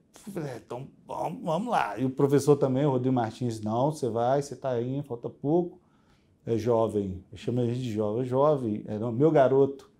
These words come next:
meu garoto, falta pouco, meu garoto, você vai conseguir, não, não desiste não." Aí agora foi, é, recurso,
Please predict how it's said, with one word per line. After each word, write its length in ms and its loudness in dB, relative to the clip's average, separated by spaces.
meu 120 4
garoto, 440 4
falta 240 -2
pouco, 340 4
meu 100 4
garoto, 360 2
você 80 -4
vai 160 2
conseguir, 560 0
não, 180 -2
não 80 -2
desiste 480 2
não." 340 0
Aí 240 6
agora 480 10
foi, 500 6
é, 640 6
recurso, 680 2